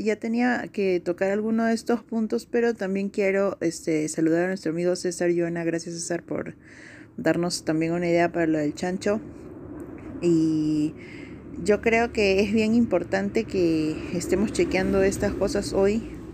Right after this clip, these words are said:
ya que, uy, esos, esos, esos camiones, esos camiones. Espérenme porque mi computadora, ya saben que es media... Media gil, no sé qué está haciendo. Aquí tenía ya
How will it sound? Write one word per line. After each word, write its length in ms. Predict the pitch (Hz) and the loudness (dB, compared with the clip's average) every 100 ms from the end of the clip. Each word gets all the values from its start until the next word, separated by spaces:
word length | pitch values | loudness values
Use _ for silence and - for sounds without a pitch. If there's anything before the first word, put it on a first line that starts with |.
| - - - - - - - - | -14 -14 -12 -14 -14 -14 -14 -6
ya 220 | 87 185 | 0 0
que, 440 | - 202 185 165 - | 0 0 2 2 0
uy, 280 | 202 - - | -2 -4 -4
esos, 680 | - - - - - - - - | -4 -4 -4 -4 -8 -10 -10 -6
esos, 340 | - - 170 - | -4 -2 -2 -2
esos 240 | - 190 | -2 -2
camiones, 420 | - 165 190 175 170 | 0 0 2 0 -2
esos 160 | 185 | -4
camiones. 580 | 170 165 190 175 156 - - - - - - - | -4 -2 -2 -2 -4 -8 -8 -10 -12 -12 -14 -8
Espérenme 400 | - 220 247 254 | 0 4 4 4
porque 260 | 185 175 | 0 -2
mi 100 | 165 | -2
computadora, 760 | 160 156 147 156 143 143 185 196 | -2 -4 -4 -4 -2 0 0 -2
ya 120 | 202 | -4
saben 280 | 190 202 196 | -4 -6 -6
que 100 | 208 | -6
es 80 | 202 | -6
media... 500 | 214 214 202 170 156 151 - - - - - - - - - - - - - - | -4 -4 -2 -2 -4 -6 -12 -16 -16 -16 -16 -18 -18 -16 -16 -14 -14 -14 -14 -10
Media 360 | - 208 220 233 | -4 0 0 0
gil, 460 | - 202 208 240 240 | -4 -2 0 2 2
no 100 | 247 | 0
sé 160 | - | -2
qué 100 | 247 | -4
está 220 | 262 - | -4 -2
haciendo. 360 | 247 - 214 220 | -4 -2 -2 -2
Aquí 200 | 226 226 | -2 -4
tenía 360 | 226 226 226 233 | -2 0 0 0
ya 360 | 220 214 214 | 0 -2 -4